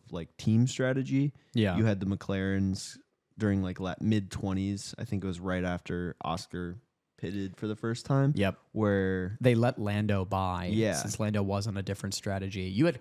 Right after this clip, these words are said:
Speaker 2: uh, Ferrari was kind of just, like, acceptance. Carlos is in the lead. He's winning the race. Charles, do your own thing.
Speaker 1: But it's like, okay, I understand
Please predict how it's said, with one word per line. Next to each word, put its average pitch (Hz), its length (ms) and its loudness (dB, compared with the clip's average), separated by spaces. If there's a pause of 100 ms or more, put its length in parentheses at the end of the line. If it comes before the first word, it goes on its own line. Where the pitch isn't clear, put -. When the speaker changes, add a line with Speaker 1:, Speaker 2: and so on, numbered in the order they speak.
(100)
Speaker 2:
uh, - 160 -4
Ferrari 147 520 2
was 107 100 -4
kind 117 180 -2
of 101 60 -4
just, 107 220 0
like, 98 200 -2
acceptance. 104 760 -4
Carlos 127 380 2
is 120 100 -2
in 113 80 2
the 104 80 2
lead. 104 200 0
He's 101 120 -2
winning 98 200 -2
the 95 80 -2
race. 92 360 -4
Charles, 95 360 -2
do 101 120 0
your 92 140 -2
own 95 120 -8
thing. 95 300 -4
Speaker 1:
But 147 280 2 (480)
it's - 220 -4
like, 117 400 0
okay, 110 520 -2 (280)
I 104 120 -2
understand 98 920 -2